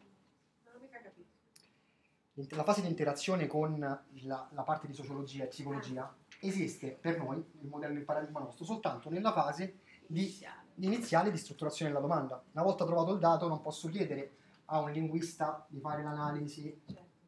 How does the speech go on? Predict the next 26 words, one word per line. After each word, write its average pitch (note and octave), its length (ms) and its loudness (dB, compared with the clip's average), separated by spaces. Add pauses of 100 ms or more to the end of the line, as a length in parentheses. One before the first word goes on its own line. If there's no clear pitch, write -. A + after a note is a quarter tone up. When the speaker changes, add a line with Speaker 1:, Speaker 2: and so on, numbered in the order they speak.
(140)
Speaker 2:
sul, C#3+ 540 -4 (680)
per D#3 140 -6
quello F3+ 200 6
siamo D#3 420 2
di F3 140 -4
più G3+ 120 2
le F3 80 6
persone E3 300 4
che D3+ 100 2
fanno D3 220 2
i - 20 -2
calcoli. C3 420 0
Lavoriamo F3+ 400 8
con, D3+ 220 0
con D3 160 -6
un D#3+ 80 0
sacco - 240 0
di D#3+ 60 2
umanisti, C#3 340 -2
eh, C#3+ 60 0
non C#3 80 -2
sto G3+ 120 0
dicendo D3 300 2
che, D3 160 -2 (360)
eh, C#3+ 180 0
lunedì F#3+ 500 0